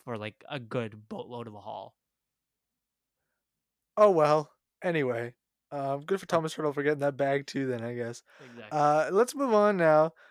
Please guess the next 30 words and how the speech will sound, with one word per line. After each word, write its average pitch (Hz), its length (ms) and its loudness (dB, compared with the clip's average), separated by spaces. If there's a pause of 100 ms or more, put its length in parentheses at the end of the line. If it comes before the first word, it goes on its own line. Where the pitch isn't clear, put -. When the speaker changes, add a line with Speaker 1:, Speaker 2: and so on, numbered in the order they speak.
Speaker 2:
to - 100 -20
talk 185 320 6
about 147 420 6 (140)
what 156 180 -2
is 170 120 -4
one 170 160 0
of 208 60 -2
the 202 60 2
most 170 300 0
impressive 170 560 -2
on-ice 143 420 0
achievements 139 580 -6
we've 147 160 -6
seen 139 460 -8
in 143 60 -8
an 139 60 -4
extremely 170 500 -4
long 127 220 -2
time. 120 420 -8 (720)
I 165 100 6
honestly 185 320 4
wasn't 165 320 4
sure 170 140 2
if 156 100 0
we 170 80 -2
would 147 100 2
ever 147 160 2
see 160 140 -6
this 139 160 -10
again. 120 380 -8